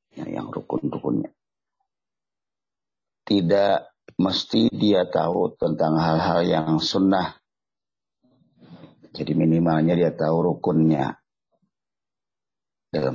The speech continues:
hal wudu. Nah, tetapi wudu ini adalah syaratnya sholat.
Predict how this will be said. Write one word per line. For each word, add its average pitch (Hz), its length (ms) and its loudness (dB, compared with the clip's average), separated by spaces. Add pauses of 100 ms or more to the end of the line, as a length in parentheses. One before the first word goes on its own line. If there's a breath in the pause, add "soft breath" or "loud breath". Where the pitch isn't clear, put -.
hal 67 160 -4
wudu. - 400 -6 (720)
Nah, - 80 -14 (240)
tetapi 101 720 0
wudu 90 480 0
ini 82 320 4
adalah 78 480 0
syaratnya 76 720 -2
sholat. 78 400 -2